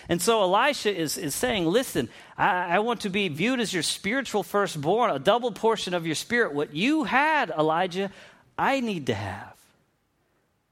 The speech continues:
And then he says in verse twelve, "After my father, my father, the chariots of Israel and its horsemen." Now, there's always this picture of this event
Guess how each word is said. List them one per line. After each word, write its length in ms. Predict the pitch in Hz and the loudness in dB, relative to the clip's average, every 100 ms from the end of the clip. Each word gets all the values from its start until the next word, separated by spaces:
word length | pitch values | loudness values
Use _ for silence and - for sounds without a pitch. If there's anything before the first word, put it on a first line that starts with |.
| _ _ _ _ _ _ _ _ _ _ _ _ _ _ _ _ _ _ _ _ - | _ _ _ _ _ _ _ _ _ _ _ _ _ _ _ _ _ _ _ _ -4
And 60 | 147 | 0
then 100 | 220 | 0
he 80 | 220 | 0
says 580 | 196 185 175 - - - _ _ _ _ _ _ _ _ _ _ | 0 0 0 -4 -10 -18 _ _ _ _ _ _ _ _ _ _
in 120 | 143 | -6
verse 300 | 127 151 127 | -2 -2 -2
twelve, 500 | - 160 156 117 143 | -2 2 2 2 0
"After 280 | 135 131 - | 0 -2 -2
my 160 | 123 123 | -6 -4
father, 380 | - 165 147 117 | 0 0 0 -2
my 160 | 117 | -6
father, 400 | 113 175 175 123 | -2 0 0 0
the 80 | 120 | -4
chariots 680 | 127 - 226 262 196 151 180 | -4 2 2 4 0 -2 -4
of 100 | 147 | -4
Israel 540 | 208 226 165 147 127 | -2 -2 0 0 2
and 140 | 135 135 | 0 -4
its 100 | - | -2
horsemen." 640 | 226 226 - 160 113 - _ _ _ _ _ _ _ _ - - | 0 0 -2 -4 -4 -6 _ _ _ _ _ _ _ _ -16 -4
Now, 120 | 147 | -2
there's 180 | 165 170 | 2 2
always 260 | 220 170 | 2 0
this 140 | 160 - | -4 -2
picture 380 | 185 175 - | 0 0 -2
of 80 | 120 | -4
this 180 | 135 - | -2 -2
event 380 | 123 147 143 | 0 0 0